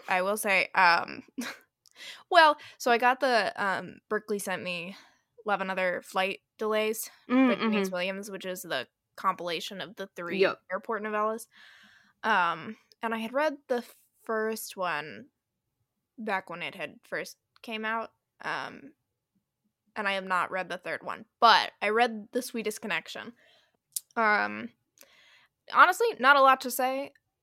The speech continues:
Speaker 1: Uh, it was a novella, but I had a great time.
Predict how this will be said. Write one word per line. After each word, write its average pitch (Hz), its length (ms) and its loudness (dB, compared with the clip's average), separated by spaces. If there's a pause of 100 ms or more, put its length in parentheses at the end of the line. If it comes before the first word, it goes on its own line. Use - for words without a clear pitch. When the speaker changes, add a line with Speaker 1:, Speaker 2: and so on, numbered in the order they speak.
Speaker 1:
Uh, 208 220 -2
it 220 200 -2
was 233 180 0
a 240 60 2
novella, 226 540 2 (640)
but 247 200 10
I 285 80 12
had 359 200 8
a 302 40 -2
great 254 280 2
time. 285 340 0